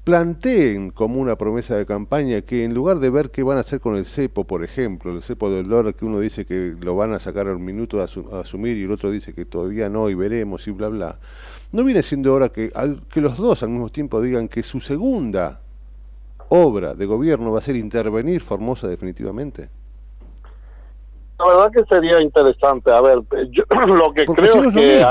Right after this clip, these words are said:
Speaker 2: acá
Speaker 1: si
Speaker 2: lo
Speaker 1: no es lo mismo.
Speaker 2: no, sí, está bien, pero digo, la verdad es que Formosa es el caso emblemático de una serie de distorsiones institucionales que han venido sufriendo en distintas provincias
Speaker 1: Ujú.
Speaker 2: y que también está claro de que si no hay un proceso de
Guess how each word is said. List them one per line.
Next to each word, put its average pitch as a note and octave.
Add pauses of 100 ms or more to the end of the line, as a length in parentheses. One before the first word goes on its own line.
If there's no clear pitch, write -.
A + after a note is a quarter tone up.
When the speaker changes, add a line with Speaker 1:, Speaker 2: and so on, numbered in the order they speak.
(120)
Speaker 2:
acá D#3
Speaker 1:
si E3+
Speaker 2:
lo F3+
Speaker 1:
no C4+
es G3
lo G#3
mismo. A3
Speaker 2:
no, G#3
sí, G#3+
está G3+
bien, G3
pero E3+
digo, E3+
la D3+
verdad D3+
es -
que G3+
Formosa E3+
es D#3
el D3
caso D#3
emblemático D3
de C3
una B2+ (100)
serie D3
de C3
distorsiones B2
institucionales B2
que B2+
han B2
venido A#2+
sufriendo A#2+
en A2
distintas A#2
provincias A#2
Speaker 1:
Ujú. A2 (440)
Speaker 2:
y C3
que C3+
también C#3+
está D#3+
claro D#3
de C#3+
que C3
si C3+
no C#3
hay D#3
un D3
proceso B2+
de A2